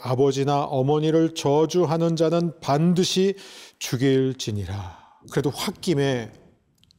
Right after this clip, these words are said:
실수로 부모님한테 욕을 좀 했다고, 어, 부모님한테 신체적인 어떤 아픔을 줬다고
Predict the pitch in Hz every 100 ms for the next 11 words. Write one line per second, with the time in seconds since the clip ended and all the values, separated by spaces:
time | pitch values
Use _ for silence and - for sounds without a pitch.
0 | _ - - 220 - 147 143 120 107 -
1 | - _ _ _ _ - 147 151 143 139
2 | 135 139 131 127 127 139 143 127 131 -
3 | 131 113 131 123 113 - _ _ _ _
4 | - 127 120 127 135 127 - - 143 147
5 | 143 139 135 135 143 _ _ _ - 139
6 | 143 139 135 131 - - _ - 190 -
7 | 160 139 127 135 127 113 135 123 117 -
8 | - _ - 123 - 135 131 123 120 131
9 | 123 135 127